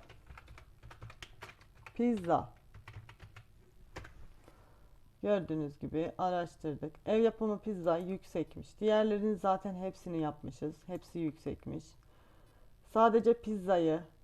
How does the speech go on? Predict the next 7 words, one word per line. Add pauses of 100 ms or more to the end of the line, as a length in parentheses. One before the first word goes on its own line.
(2000)
bastım. (880)
Karışık
pizza
tarifi.
Bu
da
yüksek.